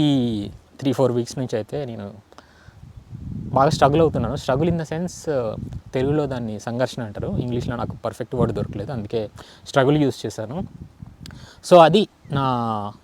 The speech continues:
ప్రాబ్లం. యా, ప్రాబ్లం అనుకోండి, అది నా ప్రాబ్లం. And చాలామంది సబ్స్క్రైబర్స్ కన్ఫ్యూజ్ కూడా అయ్యారు, అంటే నా నుంచి ఎలాంటి కంటెంట్ ఎక్స్‌పెక్ట్ చేయాలనేది కూడా చాలామందికి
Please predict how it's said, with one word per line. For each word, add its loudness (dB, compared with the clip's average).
ప్రాబ్లం. 6
యా, 4
ప్రాబ్లం 0
అనుకోండి, -2
అది 6
నా 8
ప్రాబ్లం. 4
And 2
చాలామంది 4
సబ్స్క్రైబర్స్ 0
కన్ఫ్యూజ్ 2
కూడా 2
అయ్యారు, 0
అంటే -4
నా 0
నుంచి -4
ఎలాంటి -2
కంటెంట్ -4
ఎక్స్‌పెక్ట్ -6
చేయాలనేది -4
కూడా -4
చాలామందికి 4